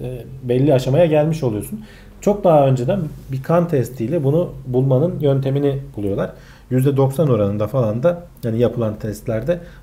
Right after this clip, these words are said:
doğru sonuç verdiği söyleniyor şu anda. Ama daha işte henüz test aşamasında,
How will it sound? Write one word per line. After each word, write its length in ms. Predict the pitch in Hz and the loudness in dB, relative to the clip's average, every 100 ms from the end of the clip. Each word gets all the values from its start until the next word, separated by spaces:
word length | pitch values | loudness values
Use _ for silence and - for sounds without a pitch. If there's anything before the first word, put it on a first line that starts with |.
| - | 2
doğru 220 | 123 151 | 4 4
sonuç 320 | 151 120 113 | 2 -4 -2
verdiği 300 | 110 101 101 | -2 -2 -4
söyleniyor 420 | 95 104 98 98 | -6 -6 -6 -6
şu 140 | 95 104 | -8 -6
anda. 320 | 110 139 214 - - - - - - - | -6 -6 -8 -12 -20 -20 -20 -20 -4 0
Ama 360 | 165 220 214 - 147 | 2 2 -2 -4 2
daha 240 | 165 180 | 4 4
işte 220 | 139 196 | 2 0
henüz 280 | 160 180 175 | -2 -2 0
test 260 | 185 175 175 | 2 2 0
aşamasında, 680 | 135 131 123 131 117 175 | -4 -2 -2 -4 -2 -2